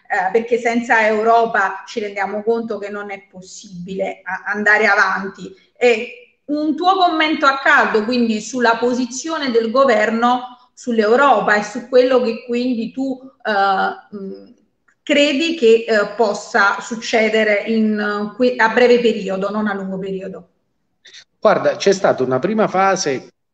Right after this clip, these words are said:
Speaker 2: in cui l'Europa è sembrata tramortita, eh, e dove tutti i suoi limiti, eh, di organizzazione e, se vuoi,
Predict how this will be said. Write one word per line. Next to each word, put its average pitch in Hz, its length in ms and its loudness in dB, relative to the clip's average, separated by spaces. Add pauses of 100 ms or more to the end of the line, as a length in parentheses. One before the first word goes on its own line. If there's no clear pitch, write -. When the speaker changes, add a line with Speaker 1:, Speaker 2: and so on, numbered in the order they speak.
(140)
Speaker 2:
in 123 140 -12
cui 175 260 -4
l'Europa 139 520 -2
è - 20 -6
sembrata 110 1200 -4
tramortita, 117 880 -4 (1400)
eh, 110 320 -6
e 120 160 -2
dove 123 280 2
tutti 190 300 -6
i 156 60 -4
suoi 139 260 0
limiti, 113 640 0 (580)
eh, 110 180 -4
di 127 180 -2
organizzazione 117 1400 2
e, - 120 -16
se - 220 -4
vuoi, 127 600 0